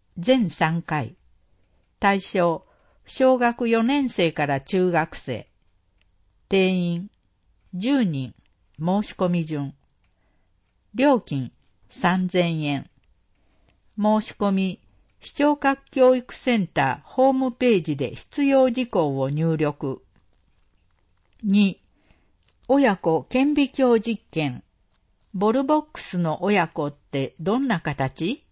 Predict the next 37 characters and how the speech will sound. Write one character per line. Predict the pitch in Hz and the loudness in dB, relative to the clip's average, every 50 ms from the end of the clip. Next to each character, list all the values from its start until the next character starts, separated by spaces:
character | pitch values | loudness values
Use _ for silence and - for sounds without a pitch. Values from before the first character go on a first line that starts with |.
| _ _ _ _ _ _ _ _ _ _ _ _ _ _ _ _ _ _ _ _ _ _ _ _ _ _ | _ _ _ _ _ _ _ _ _ _ _ _ _ _ _ _ _ _ _ _ _ _ _ _ _ _
顕 | - 247 254 277 285 277 | -2 0 0 0 0 0
微 | 285 269 | -2 -2
鏡 | - - 269 262 254 247 240 | -2 0 2 2 2 2 2
を | 233 233 | 0 -2
使 | 233 - - - 214 202 | -4 -8 -6 -4 -2 -2
っ | 196 | -2
て | - _ - 196 190 190 - _ - | -4 _ -4 -2 -2 -4 -4 _ -2
目 | 202 240 262 | 0 2 2
に | 269 254 208 | 2 2 2
は | 170 151 147 | 2 2 2
見 | 156 180 226 269 | 0 0 0 0
え | 285 | 0
な | 277 254 214 180 | 0 0 0 0
い | 156 | -2
世 | 151 - 190 175 | -2 -2 -4 -2
界 | - 170 151 147 143 | 0 0 0 0 -2
を | 139 135 | -4 -4
観 | - - 175 175 175 | -4 -2 -2 -2 -2
察 | - 185 170 - - 156 | -2 -4 -4 -4 -4 -6
で | 151 156 | -4 -6
き | 143 - - 143 | -6 -6 -4 -2
ま | 135 143 | -2 -2
す。 | - - - - _ _ - - - - - _ _ _ _ - - _ - - _ _ _ _ _ - _ _ _ | -4 -6 -12 -20 _ _ -20 -20 -20 -20 -20 _ _ _ _ -20 -20 _ -20 -20 _ _ _ _ _ -20 _ _ _
七 | - - - - 285 277 | -20 -12 -6 -2 0 0
月 | 277 269 269 - 254 240 | 2 0 0 -2 -2 -2
二 | 247 277 285 - | 0 0 -2 0
十 | 220 180 165 151 143 | 0 0 0 0 -2
三 | 135 - 185 175 180 175 175 | -2 -2 -2 0 0 0 0
日 | 170 170 - - 170 | -2 -2 -4 -6 -6
日 | 156 156 156 143 - - 170 160 | -4 -4 -4 -6 -6 -2 0 0
曜、 | 156 147 131 - - _ _ _ _ _ _ - _ - - | 0 0 -2 -4 -8 _ _ _ _ _ _ -20 _ -20 -8
八 | - - 185 190 - 262 247 | -4 -2 -2 0 0 0 0
月 | 240 233 226 - - 208 | 0 0 0 -2 -2 -2
六 | 196 196 214 233 226 | 0 0 0 0 0
日 | - - 208 202 | 0 -2 -2 0
日 | 180 160 143 143 - - 170 165 | 0 -2 -4 -6 -6 -6 -2 -2
曜、 | 160 147 135 117 - | 0 0 -2 -4 -8